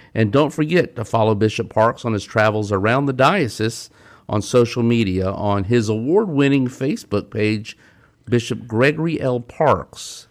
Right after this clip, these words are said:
is, uh, you can type that in. You're on Instagram also?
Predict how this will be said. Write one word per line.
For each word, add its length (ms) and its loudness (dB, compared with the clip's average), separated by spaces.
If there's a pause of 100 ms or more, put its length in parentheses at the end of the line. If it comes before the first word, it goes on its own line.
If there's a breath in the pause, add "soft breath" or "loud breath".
(220)
is, 360 -6
uh, 220 -2
you 160 -4
can 160 -6
type 280 -4
that 140 0
in. 300 0 (180 loud breath)
You're 260 2
on 180 4
Instagram 500 0
also? 380 0